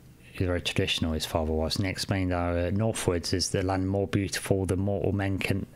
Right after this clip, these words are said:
can ever know. He really believed in this place, and it's like trying to take his son there.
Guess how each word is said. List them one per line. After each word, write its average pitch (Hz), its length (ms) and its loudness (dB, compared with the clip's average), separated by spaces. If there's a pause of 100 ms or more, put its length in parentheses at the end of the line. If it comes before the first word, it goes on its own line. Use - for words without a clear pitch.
(140)
can - 140 0
ever 95 180 0
know. 98 260 0
He 90 200 0
really 95 260 2
believed 104 320 -2
in 101 80 2
this 92 240 -2
place, - 480 -2
and 87 100 0
it's - 100 -6
like 107 160 0
trying 92 240 0
to - 80 -6
take - 160 -2
his - 100 -2
son 117 260 0
there. 76 220 -2